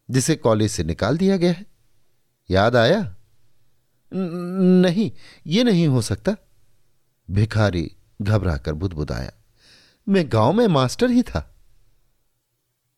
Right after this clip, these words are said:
"चाहे तो कागजात दिखा दो।" "झूठ मत बोलो, तुमने मुझे बताया था कि तुम छात्र हो।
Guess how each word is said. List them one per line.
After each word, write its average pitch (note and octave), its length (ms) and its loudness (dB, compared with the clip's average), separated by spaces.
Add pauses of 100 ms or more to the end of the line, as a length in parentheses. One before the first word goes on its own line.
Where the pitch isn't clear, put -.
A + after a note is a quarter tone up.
(280)
"चाहे D#3+ 260 0
तो A#3 100 -6
कागजात D3+ 460 -2
दिखा F#3 280 -2
दो।" - 200 -10 (1160)
"झूठ F#2 320 -2
मत A#2 140 0
बोलो, A#2 340 0 (960)
तुमने A2+ 180 0
मुझे B2 220 0
बताया A2+ 380 0
था D#3 160 -12
कि D#3 60 -8
तुम C#3+ 140 0
छात्र G#2 380 -2
हो। D2 160 -10